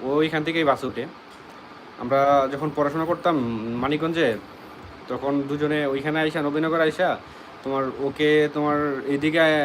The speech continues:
বাইপেল থেকে বাসে তুলে দিতাম, আর আমি এদিক দিয়ে চলে আসতাম ময়মনসিংহ, আর ওই দিক দিয়ে চলে যেতাম জামালপুর। সারা রাস্তা লাইভ করতে করতে বাসায় আসছি। ও আচ্ছা, আচ্ছা, গুড। আমি তো লাইভ দেখি নাই, যাই হোক, আমি লাইভটা দেখে নেবো।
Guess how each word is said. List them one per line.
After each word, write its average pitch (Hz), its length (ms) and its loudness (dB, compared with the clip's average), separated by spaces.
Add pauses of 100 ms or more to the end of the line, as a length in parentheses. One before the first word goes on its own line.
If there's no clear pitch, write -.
(360)
বাইপেল 156 320 4
থেকে 156 220 2
বাসে 143 220 2
তুলে 156 180 0
দিতাম, 156 340 -2 (920)
আর 120 120 -2
আমি 131 220 0
এদিক 139 180 -2
দিয়ে 139 140 -2
চলে 139 140 2
আসতাম 135 200 0
ময়মনসিংহ, 147 360 -2
আর 135 60 2
ওই 135 140 0
দিক 131 140 -4
দিয়ে 127 100 -10
চলে 135 140 -2
যেতাম 123 160 -4
জামালপুর। 117 340 -6 (1200)
সারা 147 200 6
রাস্তা 156 240 0
লাইভ 139 240 2
করতে 160 260 -4
করতে 165 460 -2
বাসায় 139 440 2
আসছি। 110 380 -10
ও 135 100 -4
আচ্ছা, 135 240 -4
আচ্ছা, 117 260 -4
গুড। 120 260 -6
আমি 123 120 -6
তো 151 80 -2
লাইভ 143 200 4
দেখি 156 240 -2
নাই, 120 200 -2 (100)
যাই 135 120 0
হোক, 139 80 -2
আমি 131 140 -2
লাইভটা 131 220 -2
দেখে 147 240 -2
নেবো। 117 340 -4